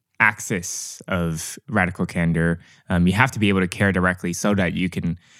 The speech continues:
give people honest feedback and share your opinion comfortably. It's a, almost like a part of psychological safety. And it's such a critical part of people being able to work meaningfully together.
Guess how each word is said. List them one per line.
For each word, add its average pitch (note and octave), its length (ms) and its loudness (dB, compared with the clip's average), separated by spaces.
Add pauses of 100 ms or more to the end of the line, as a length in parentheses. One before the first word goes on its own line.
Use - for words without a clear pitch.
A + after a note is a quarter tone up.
(140)
give G2+ 160 0
people F2+ 680 0
honest F2 400 -2
feedback A#2 640 2
and F2 160 -2
share F#2+ 240 -2
your F2 220 -2
opinion E2+ 680 -2
comfortably. F2 680 0
It's - 180 -10
a, F#2 80 -4 (260)
almost G#2 260 0
like G2 140 0
a G2 60 0
part G2+ 200 2
of F2+ 80 0
psychological F2+ 520 -2
safety. F#2+ 480 0 (420)
And F#2 500 2 (380)
it's - 140 -6
such A#2 200 0
a A2 60 -4
critical G#2 420 0
part F2+ 360 0
of G2 120 -8
people G#2+ 380 0
being F2+ 320 2
able F2 300 2
to F2 240 0
work A2 320 2
meaningfully G#2 720 4 (160)
together. A#2+ 500 2